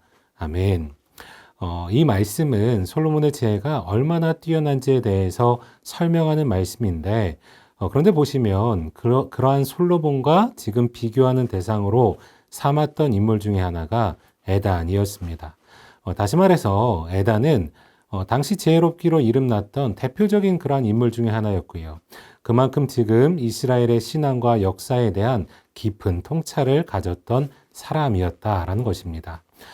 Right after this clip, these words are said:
어, 이러한 에단이 기록한 시편 팔십구 편은,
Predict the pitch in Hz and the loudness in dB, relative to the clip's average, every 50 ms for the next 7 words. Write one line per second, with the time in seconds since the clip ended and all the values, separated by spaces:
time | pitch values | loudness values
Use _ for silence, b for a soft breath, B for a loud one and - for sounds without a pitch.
0 | B B B B B B 104 95 98 113 135 175 196 185 151 127 120 143 143 135 | B B B B B B -4 -2 2 4 6 6 6 6 4 4 2 2 2 4
1 | 117 117 123 131 117 101 - - 117 113 - - 117 113 107 - 139 - - 139 | 4 4 4 2 2 0 0 0 0 0 0 0 -2 -2 -2 -4 -10 -6 -4 -2
2 | 135 131 123 - - - 147 - - 139 - - - 98 - - 120 107 98 104 | -2 -2 -2 -4 -8 -8 -8 -8 -10 -12 -10 -8 -10 -10 -4 -2 -2 0 0 2
3 | 131 139 117 87 76 | 2 2 0 0 -4